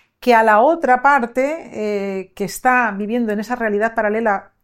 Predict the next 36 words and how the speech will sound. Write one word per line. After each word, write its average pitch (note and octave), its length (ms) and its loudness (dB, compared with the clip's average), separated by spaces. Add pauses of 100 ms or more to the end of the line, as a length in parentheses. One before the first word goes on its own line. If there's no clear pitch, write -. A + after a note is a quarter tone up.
(100)
construida A#3+ 460 -4
sobre A3+ 220 -4
posverdad, F#3+ 560 -4
construida G3+ 440 -6
sobre, F#3+ 640 -10 (140)
no, E4+ 80 -14
de F4+ 160 -10
posverdad B3+ 360 -8
no B3+ 80 -8
me G#3+ 80 -8
gusta G3 280 -12
tanto, F3+ 260 -14
sobre F#3+ 300 -12
mentiras, C#4 640 -10
sobre E3+ 340 -12
falacias, A3+ 500 -8
sobre F3 260 -12
bulos, A#3 560 -6 (1040)
eh, G#3 200 -2
sobre G3+ 240 -4
pseudoinformación, G#3+ 1400 -4
porque F3 220 -12
mucho F#3 220 -14
de F3 140 -8
ellos, F3+ 260 -14
mucho G3+ 340 -12
de F3+ 120 -8
lo E3+ 140 -12
que E3+ 120 -14
hay E3+ 160 -12
es F3 220 -20
pseudoinformación, F#3 840 -12
como G3 180 -10
dice F3+ 220 -12
Víctor F#3 280 -16
Sampedro. A3+ 560 -8